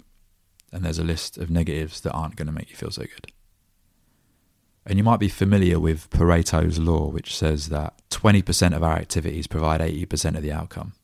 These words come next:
or the top twenty percent performers in a business will provide eighty percent of the income. And this law seems to be ridiculously accurate and, and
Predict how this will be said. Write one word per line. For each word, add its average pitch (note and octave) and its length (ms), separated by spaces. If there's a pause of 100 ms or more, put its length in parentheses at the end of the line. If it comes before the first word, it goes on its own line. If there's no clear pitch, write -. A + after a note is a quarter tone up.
(140)
or E2 380 (200)
the - 80
top F#2+ 260
twenty F#2 260
percent F2 340
performers E2+ 340
in D#2+ 80
a D#2 60
business D#2+ 360
will D#2 100
provide D#2 580
eighty E2 260
percent - 400
of E2 200
the D#2+ 120
income. E2 320 (1500)
And F#2 80
this F2+ 140
law F#2+ 240
seems F2 360
to E2 100
be E2+ 420 (260)
ridiculously F2+ 680
accurate E2 480
and, E2 300
and E2+ 300